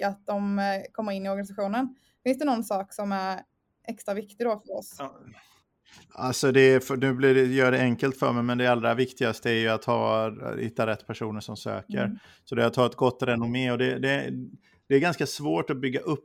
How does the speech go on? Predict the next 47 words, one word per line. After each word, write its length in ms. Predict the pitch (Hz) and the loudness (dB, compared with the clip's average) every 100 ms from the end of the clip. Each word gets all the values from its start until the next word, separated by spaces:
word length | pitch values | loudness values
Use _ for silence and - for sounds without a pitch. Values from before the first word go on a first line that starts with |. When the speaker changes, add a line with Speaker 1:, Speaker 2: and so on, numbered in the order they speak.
| - | -4
Speaker 2:
det. 120 | 120 | 0
Jag 160 | 120 117 | 0 -2
tror 140 | 143 | -6
inte 140 | 135 131 | -2 0
det, 280 | 131 127 127 | 2 0 -2
i 280 | 131 127 | -6 -4
längden 340 | 139 143 135 127 | -2 0 0 -2
så 120 | 131 | -4
spelar 260 | - 139 135 | -2 -2 0
det, 160 | 135 | -2
det, 120 | 131 139 | -4 -4
det 100 | 139 | -2
säkraste 580 | 170 147 - 139 143 | 2 0 2 -4 -4
sättet 300 | 131 131 117 | -6 -6 -6
att 60 | 117 | -6
bygga 220 | 117 113 | -4 -2
upp 200 | 123 127 _ | -2 -2 _
det, 160 | 110 104 | -4 -2
det 100 | 113 | 0
är 120 | 117 | 0
att 120 | 113 | -2
få 120 | - - | -4 -6
ett 100 | 113 | -4
rykte 380 | 127 - - | -8 -10 -4
om 200 | 131 104 | -2 -2
sig 240 | - 107 104 | -6 -6 -4
ut 220 | 101 - | -4 -6
på, 260 | 110 104 98 _ _ _ _ - 127 | -6 -6 -8 _ _ _ _ -20 -16
på, 80 | - | -18
på 160 | - | -8
ställen 300 | 120 127 117 | -2 0 0
där 100 | 113 | 0
det 80 | 113 | -2
finns, 540 | - 127 127 117 - 127 | -2 -2 -2 -4 -4 -2
eh, 360 | 110 107 107 | -2 -2 -4
duktiga 360 | 110 - - 110 | -4 -6 -4 -4
människor 360 | 110 107 120 | -4 -4 -8
som 140 | 110 113 | -8 -10
skulle 260 | - 113 | -6 -6
kunna 240 | - 120 120 | -4 -4 -4
jobba 220 | 113 120 | -2 -2
här, 360 | 117 107 104 101 | -2 -2 -4 -8
liksom 260 | 107 117 | -8 -6
Speaker 1:
Mm. 200 | 104 107 | -6 -10
Speaker 2:
kanske 220 | - 120 | -10 -10
specifikt 840 | 117 117 - 120 120 117 117 117 - | -8 -8 -8 -10 -4 -4 -4 -8 -10
på, 280 | 113 110 | -4 -2